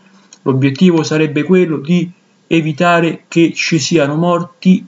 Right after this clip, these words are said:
e o vi-, e o feriti. Gli States quindi si preparano ad as-, ad attendere che l'uragano Michael arrivi in loco. Vi ringrazio per l'ascolto, vi ricordo che già ci sono delle vittime in altri stati, tra cui proprio lo stesso Cuba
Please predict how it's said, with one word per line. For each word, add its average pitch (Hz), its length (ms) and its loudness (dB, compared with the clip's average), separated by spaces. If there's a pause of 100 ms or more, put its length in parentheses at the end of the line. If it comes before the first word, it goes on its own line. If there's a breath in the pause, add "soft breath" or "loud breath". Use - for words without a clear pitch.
e 180 400 0
o 175 360 2
vi-, 151 320 -6 (340)
e 175 320 -2
o 175 180 0
feriti. 135 680 -4 (460 soft breath)
Gli - 120 -6
States 185 500 0
quindi 156 340 0
si 139 160 -2
preparano 143 640 0
ad 135 140 -2
as-, 139 300 -4
ad 156 180 2
attendere 190 760 2 (600)
che 180 320 0
l'uragano 160 560 0
Michael 180 560 0 (360)
arrivi 135 640 -4
in 165 280 -2
loco. 135 680 0 (420 loud breath)
Vi 196 100 2
ringrazio 214 540 2
per 196 220 0
l'ascolto, 233 680 0
vi 143 100 -2
ricordo 156 460 0
che 151 320 -4
già 180 260 -2
ci - 180 -6
sono 160 260 0
delle 143 200 -2
vittime 165 560 2
in 143 220 -4
altri 147 280 -2
stati, 202 360 0
tra 139 140 -4
cui 151 260 0
proprio 147 300 0
lo 135 80 -4
stesso 160 420 -2
Cuba 208 680 0